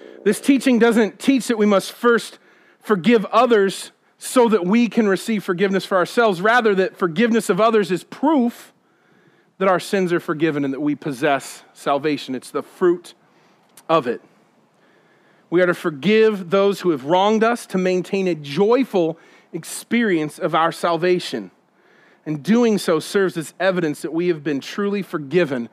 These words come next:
of our debt of sin. And if we don't forgive, it's evidence that we haven't experienced the forgiveness of God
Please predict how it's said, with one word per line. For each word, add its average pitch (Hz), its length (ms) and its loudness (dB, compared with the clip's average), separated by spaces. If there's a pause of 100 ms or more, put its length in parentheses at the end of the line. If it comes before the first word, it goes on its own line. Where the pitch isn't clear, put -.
(320)
of 135 180 -12
our 170 380 2
debt 131 520 -6 (580)
of - 80 -20
sin. 117 480 -6 (1300)
And - 80 -8
if - 120 -10
we 156 80 -4
don't 175 340 -2
forgive, 180 600 0
it's 151 260 -10
evidence 170 480 -2
that 147 100 -8
we 147 160 -6
haven't 160 480 -4
experienced 147 1040 -6 (1120)
the - 80 -20
forgiveness 170 560 0
of 139 120 -8
God 120 420 -2